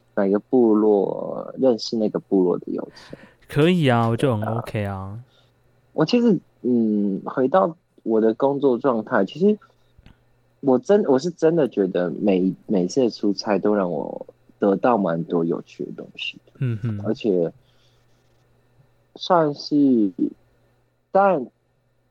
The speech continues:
Speaker 1: 大家可能会觉得增广见闻是一个很笼统的说法，但你的确就是去了才会认识不同的东西。
Speaker 2: 嗯。
Speaker 1: 像是我还有去宜兰嘛，
Speaker 2: 对。
Speaker 1: 或者是这，这几天去台东嘛，然后还有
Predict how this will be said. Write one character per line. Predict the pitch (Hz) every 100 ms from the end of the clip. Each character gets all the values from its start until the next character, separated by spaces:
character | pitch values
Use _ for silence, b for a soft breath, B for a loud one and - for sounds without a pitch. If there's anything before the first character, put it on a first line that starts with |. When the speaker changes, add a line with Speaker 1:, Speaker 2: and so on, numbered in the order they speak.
| _ _ -
Speaker 1:
大 | 165
家 | 175
可 | 135
能 | 107
会 | 127
觉 | 110
得 | 98
增 | - 117
广 | 120 90 82 -
见 | 123 98
闻 | 87
是 | 107
一 | 104
个 | 98
很 | 92 85
笼 | 80 87
统 | - 90
的 | _
说 | - 69 -
法， | - -
但 | 147 165
你 | 104
的 | - 87
确 | 107 127 95
就 | 104
是 | 104 107 101 92 87 - - _ _ _ _ _ _
去 | - - - 170
了 | 104 90
才 | 85 92 92
会 | 110
认 | 110 101
识 | -
不 | 98 104
同 | - 67
的 | -
东 | - -
西。 | -
Speaker 2:
嗯。 |
Speaker 1:
像 | 127 139
是 | 156 151 B B B _ _ _
我 | 117
还 | 127
有 | 131
去 | -
宜 | 104 107
兰 | 110 98 87
嘛， | 87 82 73 -
Speaker 2:
对。 | - 120
Speaker 1:
或 | 95
者 | 98
是 | 107 95 -
这， | 113 101 -
这 | 151
几 | 135 110
天 | 113
去 | 127
台 | 120 80 -
东 | 87 90
嘛， | 92 82 - -
然 | 92
后 | 98
还 | 98
有 | 95 90